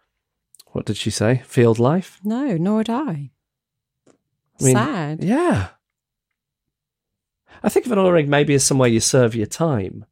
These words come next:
Speaker 2: Mm.
Speaker 1: like being in the army, and
Speaker 2: <laughs> Yeah.
Speaker 1: then you'd, you, you struggle to ad-, adjust to life as a landlubber,
Speaker 2: Mm.
Speaker 1: but not like a disbanding.
Speaker 2: No.
Speaker 1: You'll always be bound together by that rig.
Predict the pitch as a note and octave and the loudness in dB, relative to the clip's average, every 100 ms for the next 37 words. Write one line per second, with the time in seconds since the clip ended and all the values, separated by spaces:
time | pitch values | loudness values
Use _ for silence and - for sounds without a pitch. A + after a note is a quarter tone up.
0 | - G#3+ G#3+ G3+ F#3 D#3 D#3 A#2+ A#2+ A#2+ | -8 -4 -2 -2 -2 -4 0 2 2 2
1 | A2 G#2+ A#2 C3 A2 F#2+ G#2 A#2+ A2+ A2 | 0 0 0 0 -2 -4 -8 -4 -2 -2
2 | A2 - _ _ _ B2+ A#2 - _ - | -4 -8 _ _ _ -4 -4 -6 _ -12
3 | - B2 A#2 - A2+ A#2 - A#2+ A2 - | -2 0 -2 -4 -2 0 0 0 0 2
4 | G#2+ G#2 _ - A#2 A#2 - A#2 G#2+ A2+ | 0 0 _ -6 -2 -2 -2 -2 2 0
5 | - G#2+ G2+ G#2+ D3 C#3 A2 F#2+ A2 D3 | 0 -4 -2 0 0 -2 -6 -10 -10 -12
6 | - E3 E3+ E3 D#3 D3+ _ _ _ - | -10 -6 -4 -4 -6 -10 _ _ _ -2
7 | C#3 - _ _ _ _ _ - F3+ - | 0 0 _ _ _ _ _ -4 -2 0
8 | C3+ C3 A#2+ C3 - C3+ E3 F#2+ G2 E3+ | 0 0 0 0 2 2 2 -2 -4 -6
9 | - _ _ F#3 G3+ C4 D3+ - _ _ | -8 _ _ -8 -6 -4 -6 -10 _ _
10 | _ _ _ _ _ _ _ _ _ _ | _ _ _ _ _ _ _ _ _ _
11 | _ _ _ _ - A#2 A#2 A2 - G#2+ | _ _ _ _ -6 -2 2 0 0 0
12 | G#2+ G#2+ G2+ A2 A2 G#2 G2+ G#2 F#2+ G2 | 2 0 0 -2 -2 0 -2 -2 -2 -4
13 | A2 | -4